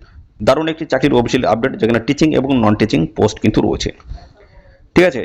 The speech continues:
এখানে গ্র্যাজুয়েট পাস যোগ্যতা আবেদন করতে পারবে, ডিপ্লোমা, মাস্টার ডিগ্রি এবং পিজি ডিপ্লোমা যদি করে থাকে আবেদন করতে পারবে। আঠাশটি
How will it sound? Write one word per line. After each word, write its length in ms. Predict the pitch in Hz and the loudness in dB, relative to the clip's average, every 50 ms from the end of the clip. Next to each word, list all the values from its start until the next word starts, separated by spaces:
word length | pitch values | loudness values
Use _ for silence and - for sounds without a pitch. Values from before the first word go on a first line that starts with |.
| - | -4
এখানে 240 | - 139 139 175 170 139 135 | -2 -2 0 0 0 0 0
গ্র্যাজুয়েট 340 | 123 123 143 143 - 185 - | 2 2 0 0 -2 -6 -6
পাস 140 | - 160 156 151 | -2 -2 -2 0
যোগ্যতা 240 | 160 165 160 170 170 | 0 2 4 4 4
আবেদন 240 | 143 139 143 156 156 | 4 2 2 0 0
করতে 200 | 156 165 151 165 | -2 0 0 0
পারবে, 160 | 156 151 165 156 | 2 2 2 2
ডিপ্লোমা, 420 | 131 127 143 147 151 147 147 151 151 | 2 2 0 2 2 2 2 2 2
মাস্টার 340 | 143 139 135 135 - 139 135 | 2 0 0 0 0 -2 0
ডিগ্রি 260 | 135 147 139 147 156 151 160 165 147 123 | -2 -2 -2 0 -2 -2 -2 0 2 2
এবং 120 | 123 139 143 139 143 151 147 - | 2 2 0 -2 -4 -6 -6 -2
পিজি 200 | - 143 143 160 | 0 0 2 2
ডিপ্লোমা 320 | 160 151 156 160 165 165 170 165 | 2 0 0 -2 0 0 0 0
যদি 120 | 170 165 170 165 | 0 -2 -2 0
করে 120 | 151 151 147 151 | 0 0 0 0
থাকে 140 | 147 - 160 - - | -2 -2 -2 0 0
আবেদন 200 | 107 110 - 113 113 | 0 2 2 0 0
করতে 160 | 107 95 - 98 78 | 0 0 0 0 0
পারবে। 200 | 69 67 67 - - - - _ _ - - - - - - | 0 0 -2 -4 -6 -8 -18 _ _ -20 -20 -12 -6 -2 0
আঠাশটি 260 | 131 156 160 - | 0 0 -2 -4